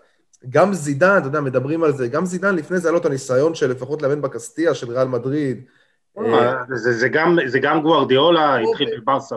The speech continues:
Speaker 2: ב', אה,
Speaker 1: אתה יודע.
Speaker 2: הוא, הוא גם לא היה בצוות אימון. זאת אומרת, זה
Speaker 1: הוא לא,
Speaker 2: התפקיד
Speaker 1: הוא מעולם לא
Speaker 2: הוא
Speaker 1: העביר, הוא מ-, מעולם לא העביר אספת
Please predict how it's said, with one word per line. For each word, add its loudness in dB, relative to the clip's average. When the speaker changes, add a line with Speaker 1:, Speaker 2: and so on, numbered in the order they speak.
Speaker 2:
ב', -6
אה, 2
Speaker 1:
אתה -6
יודע. 4
Speaker 2:
הוא, 0
הוא 2
גם 2
לא 4
היה 2
בצוות -2
אימון. -6
זאת -16
אומרת, 0
זה 2
Speaker 1:
הוא 2
לא, 4
Speaker 2:
התפקיד -8
Speaker 1:
הוא -6
מעולם 0
לא 4
Speaker 2:
הוא 4
Speaker 1:
העביר, -4
הוא -8
מ-, -4
מעולם -4
לא 4
העביר 0
אספת -6